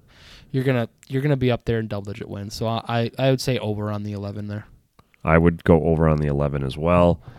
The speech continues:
Speaker 2: Minnesota at nine is probably the toughest one.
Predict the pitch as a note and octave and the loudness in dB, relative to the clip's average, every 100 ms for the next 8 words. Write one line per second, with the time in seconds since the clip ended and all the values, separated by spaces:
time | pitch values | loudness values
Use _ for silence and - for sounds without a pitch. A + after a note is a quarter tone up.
0 | - - - - D#2 F2 G#2 - F#2 G2+ | -20 -20 -20 -14 -2 2 2 4 4 4
1 | F2 D#2 - D#2 C2+ D#2 G2+ G#2 - - | 2 -2 -6 -4 -2 0 2 0 -2 -4
2 | E2 D#2+ F2 D2+ - - D2 F#2 - G#2 | -4 0 0 -2 -8 -10 -10 -10 -10 -8
3 | A2+ C#3+ | -8 -10